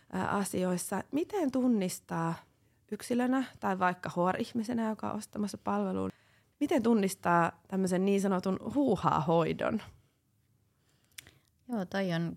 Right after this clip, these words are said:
Speaker 2: kiinnostava kysymys, koska itse asiassa työuupumuksen hoitoja on tutkittu tosi paljon.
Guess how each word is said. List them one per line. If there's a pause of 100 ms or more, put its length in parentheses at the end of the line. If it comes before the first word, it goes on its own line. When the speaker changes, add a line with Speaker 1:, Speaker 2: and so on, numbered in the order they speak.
Speaker 2:
kiinnostava
kysymys,
koska (720)
itse
asiassa
työuupumuksen
hoitoja
on
tutkittu
tosi
paljon.